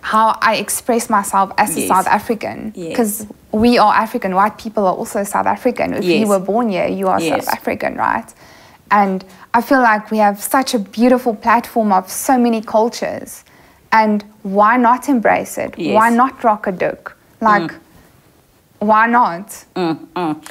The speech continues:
Speaker 2: Okay, so take me back to now you decided to conform. What was the response from your, your family? I mean, were they like,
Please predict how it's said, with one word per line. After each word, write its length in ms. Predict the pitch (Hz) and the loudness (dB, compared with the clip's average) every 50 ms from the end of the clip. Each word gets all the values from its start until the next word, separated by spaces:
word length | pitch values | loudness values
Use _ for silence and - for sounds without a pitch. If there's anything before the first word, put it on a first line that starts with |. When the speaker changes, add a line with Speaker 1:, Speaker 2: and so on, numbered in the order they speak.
| - - - - - | -20 -20 -12 -2 0
Speaker 2:
Okay, 240 | 226 247 247 233 214 | 0 2 2 0 0
so 160 | 220 240 233 | 0 0 -2
take 240 | 220 - 277 277 277 | 0 0 0 0 2
me 80 | 285 285 | 0 0
back 340 | 202 196 208 208 208 - - | 2 2 0 0 0 -4 -10
to 180 | - - 226 196 | -8 -6 -4 0
now 520 | 196 190 190 190 185 180 180 180 180 - - - - - - - - - _ _ | 2 2 4 4 4 4 4 2 0 -2 -14 -20 -20 -20 -20 -20 -20 -20 _ _
you 680 | - 170 180 196 202 196 196 190 190 190 190 185 160 139 - _ - 143 - - | -8 -6 -2 0 0 2 2 2 0 0 0 -2 -4 -8 -12 _ -20 -16 -8 -6
decided 520 | 196 180 - - 208 202 190 202 196 - | -4 -2 2 2 2 2 2 0 -4 -6
to 120 | - 220 | -8 -6
conform. 800 | - - - 196 190 190 - - 190 175 151 147 151 170 220 247 - - - - _ - _ - - - - _ _ - | -6 -2 -2 -2 -2 -2 -6 -2 0 2 2 2 0 -2 -4 -8 -10 -18 -20 -20 _ -20 _ -20 -20 -20 -20 _ _ -10
What 320 | - 180 190 208 208 202 208 | -4 0 2 2 2 2 0
was 240 | 208 226 214 175 160 | -2 -2 0 0 0
the 120 | 190 196 | 0 2
response 520 | 185 180 180 - - - 180 170 165 170 170 | 2 2 0 -4 -6 -2 -2 0 0 -2 -6
from 340 | - - 156 151 147 156 151 | -6 -6 -4 -4 -2 -4 -4
your, 540 | 156 156 156 151 147 147 143 143 139 139 139 - _ _ _ _ _ - | -2 -2 -2 -2 -2 -2 -2 -2 -4 -6 -8 -10 _ _ _ _ _ -12
your 200 | 117 143 156 156 | -6 -6 -6 -6
family? 540 | - - 180 160 170 208 190 139 139 139 | -4 -2 0 0 2 0 -2 -2 0 0
I 40 | 147 | 0
mean, 220 | 151 160 160 156 156 | 0 0 0 0 2
were 120 | 160 160 | 2 2
they 160 | 156 165 160 160 | 4 4 4 4
like, 460 | 156 156 156 156 147 135 - - | 4 4 2 2 0 -4 -10 -16